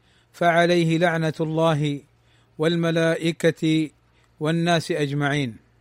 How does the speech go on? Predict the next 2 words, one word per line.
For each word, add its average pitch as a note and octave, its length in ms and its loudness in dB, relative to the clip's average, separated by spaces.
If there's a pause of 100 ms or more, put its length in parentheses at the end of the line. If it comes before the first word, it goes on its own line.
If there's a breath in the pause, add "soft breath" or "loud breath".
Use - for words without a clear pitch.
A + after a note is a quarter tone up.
(1300)
وهذه G3 460 2
المحاضرة D#3 840 0